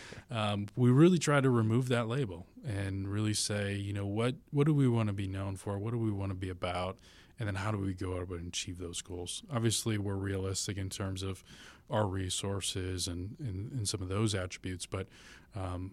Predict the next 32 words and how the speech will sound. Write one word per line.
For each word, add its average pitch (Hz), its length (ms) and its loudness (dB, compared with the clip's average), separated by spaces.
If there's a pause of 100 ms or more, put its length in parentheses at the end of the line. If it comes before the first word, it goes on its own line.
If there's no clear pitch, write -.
(120)
we 117 100 2
really 135 280 10
try 110 240 2
to 101 100 0
approach 110 400 0
things 95 360 -4
for - 720 -6 (280)
what 104 120 -4
do 123 60 2
we 147 140 4
wanna 147 220 2
be 131 140 2
known 104 340 2
for 92 260 -4
and 90 80 -4
w-, 98 200 -4 (260)
what 113 180 0
makes 120 260 2
Superior 101 680 -2 (120)
Superior. 98 600 -2 (580)
Um, 95 360 -4
and 123 160 6
with 131 220 10
that, 110 280 2
you 127 80 0
know, 104 100 2
from 101 200 0
a 98 60 0
marketing 101 440 0
and 90 140 -4
creative 107 360 -2
standpoint, 95 640 -4